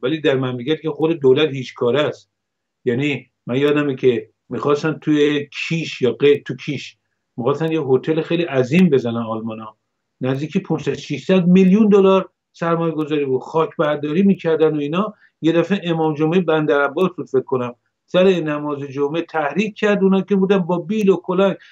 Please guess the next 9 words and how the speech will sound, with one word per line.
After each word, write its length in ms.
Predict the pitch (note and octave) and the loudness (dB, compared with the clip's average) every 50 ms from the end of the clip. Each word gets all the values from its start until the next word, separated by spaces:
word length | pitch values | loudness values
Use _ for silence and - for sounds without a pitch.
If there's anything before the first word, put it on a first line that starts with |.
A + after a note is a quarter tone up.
| _ _ _ | _ _ _
سوار 420 | _ - F3+ E3+ F3 G3 G3 F#3+ | _ -6 -4 0 2 2 4 4
لنج 360 | F3+ E3+ F3+ G3+ A3 G#3 G3 | 2 2 2 0 0 0 -2
شدن، 300 | - - G#3+ G#3+ A3 A3 | -6 -6 -6 -4 -4 -4
حمله 460 | F3 C#3 D#3 F3+ F#3+ F#3 F#3 F#3+ A#3 | -6 -6 -4 0 2 4 4 4 2
به 100 | A#3+ A3+ | 2 2
اون 140 | G#3+ G#3+ A3 | 2 2 2
مرکز 460 | G#3+ G#3 G3 F3+ F3 - G3+ F#3 F#3 G#3+ G#3+ G#3 G3+ - _ _ _ _ _ _ _ _ _ | 2 0 0 0 0 0 -2 0 2 2 2 2 0 -4 _ _ _ _ _ _ _ _ _
ساخت 560 | _ _ - - F3+ G3 G3+ G3 - - G#3 | _ _ -4 0 2 2 2 0 -4 -6 -4
هتل. 460 | G#3 G3 F#3+ F#3 F3 - G3 F#3 | -2 0 0 0 0 0 -2 -2